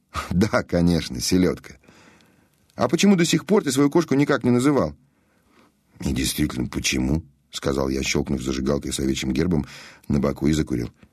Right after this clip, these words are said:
«Наверное, я вообще не люблю имена. Я — это я, ты — это ты,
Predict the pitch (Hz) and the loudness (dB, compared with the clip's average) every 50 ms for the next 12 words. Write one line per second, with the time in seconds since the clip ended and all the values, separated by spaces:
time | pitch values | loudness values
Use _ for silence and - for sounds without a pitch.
0 | _ _ _ _ _ _ _ _ _ _ _ _ _ - 69 73 78 80 87 92 | _ _ _ _ _ _ _ _ _ _ _ _ _ -2 0 2 4 4 4 4
1 | 95 98 95 92 95 95 92 92 90 87 85 85 92 92 87 85 82 - - - | 4 4 4 4 2 2 4 4 4 4 4 4 4 4 2 2 0 0 2 2
2 | 98 90 85 82 82 73 76 80 76 76 76 73 71 67 60 60 - _ _ _ | 4 4 4 4 4 2 2 2 2 2 2 2 0 0 -2 -6 -12 _ _ _
3 | _ _ _ _ _ _ _ _ - 73 87 107 123 135 - - 67 60 - 64 | _ _ _ _ _ _ _ _ -2 2 4 4 4 2 0 -4 -10 -8 -6 -2
4 | 62 69 87 101 104 92 - _ _ _ _ _ _ _ - - 131 - - - | 0 2 2 2 0 -2 -6 _ _ _ _ _ _ _ 0 2 2 2 2 -2
5 | - 64 62 - 60 - - 90 95 101 | -8 -12 -8 -8 -8 -4 0 2 2 0